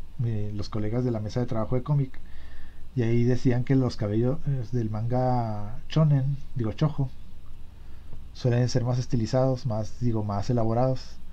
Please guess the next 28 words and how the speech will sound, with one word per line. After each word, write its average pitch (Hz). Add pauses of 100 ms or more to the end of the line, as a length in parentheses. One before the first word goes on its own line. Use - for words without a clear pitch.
(680)
Y 131
luego 131
pusieron 131
de 131
ejemplo 147
un 127
dibujante 127
que -
dibuja 117
shonen 143
y 104
está 101
el 120
personaje, 110
sus -
cabellos 107
muy 147
bien 135
definidos. 127
Entonces 113
esa 131
es 147
cuestión 127
del 131
estilo 127
del, 113
del 101
au-, 101